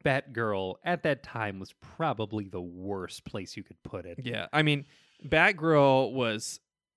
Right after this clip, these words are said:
Speaker 2: expertly written by Gail Simone up to that point. And then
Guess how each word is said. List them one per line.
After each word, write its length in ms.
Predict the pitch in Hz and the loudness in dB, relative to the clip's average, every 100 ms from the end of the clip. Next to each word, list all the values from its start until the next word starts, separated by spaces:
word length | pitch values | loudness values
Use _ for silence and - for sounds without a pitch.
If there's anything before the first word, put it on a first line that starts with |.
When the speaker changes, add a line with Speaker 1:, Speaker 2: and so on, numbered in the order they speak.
| _ _ _ _ _ - | _ _ _ _ _ -2
Speaker 2:
expertly 680 | 151 151 - 143 113 117 110 | -2 -2 -2 -2 -2 -2 -2
written 420 | 117 98 107 107 | -2 -4 -8 -8
by 180 | 107 104 | -8 -6
Gail 220 | 117 113 | -6 -6
Simone 500 | - 104 98 87 92 _ _ _ _ _ _ _ _ | -8 -10 -8 -10 -16 _ _ _ _ _ _ _ _
up 180 | 143 143 | -2 -2
to 120 | - 131 | -2 0
that 200 | 113 - | 0 -2
point. 360 | 120 98 95 _ _ _ _ _ _ _ _ _ _ | -10 -10 -14 _ _ _ _ _ _ _ _ _ _
And 280 | 131 120 123 | -6 -4 0
then 440 | 139 147 147 147 | 2 2 0 -2